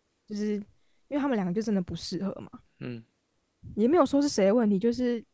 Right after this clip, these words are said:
Speaker 1: 双方都有各自想，想，怎么讲？就是，反正就是他们不适合。
Speaker 2: 各自想，各自想过的生活。
Speaker 1: 对，对，对，对，对。然后，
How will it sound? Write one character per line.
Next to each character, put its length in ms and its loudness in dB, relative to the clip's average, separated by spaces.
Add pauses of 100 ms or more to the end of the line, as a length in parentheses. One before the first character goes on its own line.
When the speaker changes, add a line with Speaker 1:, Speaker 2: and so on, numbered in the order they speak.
(240)
Speaker 1:
双 240 -2
方 280 0
都 260 0 (340)
有 140 0
各 200 4
自 380 0 (800)
想， 260 -2 (440)
想， 440 -2 (340)
怎 140 -14
么 120 -12
讲？ 120 -18 (880)
就 120 -6
是， 520 2 (840)
反 120 2
正 140 8
就 80 6
是 80 6
他 100 4
们 80 4
不 80 -4
适 60 6
合。 60 10
Speaker 2:
各 0 -
自 100 8
想， 160 8
各 20 -4
自 40 -8
想 20 -4
过 180 8
的 140 2
生 260 -4
活。 280 -8 (1000)
Speaker 1:
对， 100 -2
对， 160 0
对， 240 2
对， 180 -4
对。 120 -10
然 120 -6
后， 400 -2